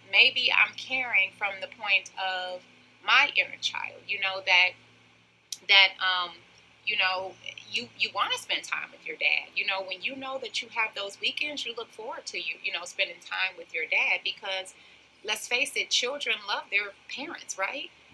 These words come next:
It doesn't matter what their parents do to them. They're always gonna love their parents, but I have to advocate for my daughter at this point because he's not doing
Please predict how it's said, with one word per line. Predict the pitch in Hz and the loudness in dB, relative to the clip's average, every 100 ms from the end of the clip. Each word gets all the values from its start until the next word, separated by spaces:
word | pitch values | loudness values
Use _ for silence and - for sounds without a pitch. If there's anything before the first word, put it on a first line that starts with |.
| 175 | -6
It | - | -2
doesn't | 233 240 214 | 0 0 2
matter | 214 233 226 | 6 6 6
what | 208 | -4
their | 208 190 | -6 -6
parents | - 214 185 - | 2 4 4 -4
do | 233 | -10
to | 330 | -8
them. | 262 220 202 | -8 -8 -6
They're | 208 202 - | -6 -8 -4
always | 247 349 294 | -4 -4 -8
gonna | - 208 185 - | -6 -6 -8 -6
love | 269 - | -8 -8
their | 196 | -12
parents, | - 269 339 214 - | -8 -8 -4 -6 -6
but | 208 196 - - - - _ _ - | -4 -4 -6 -14 -20 -20 _ _ 0
I | 240 | 4
have | 277 269 262 | 4 4 -2
to | - | 0
advocate | - 214 - - 185 - | 2 2 0 -4 -4 -4
for | - | -10
my | 170 170 | -8 -6
daughter | 196 247 180 180 | -4 -4 -4 -6
at | - | -6
this | 175 - - | -10 -14 -10
point | 190 180 | -10 -8
because | 196 - 202 190 180 180 - - - _ _ _ _ _ _ _ _ - | -10 -10 -6 -4 -4 -6 -10 -14 -20 _ _ _ _ _ _ _ _ -10
he's | - 214 | -6 -6
not | 233 220 208 | 0 2 2
doing | 202 214 214 214 | -6 -2 0 -2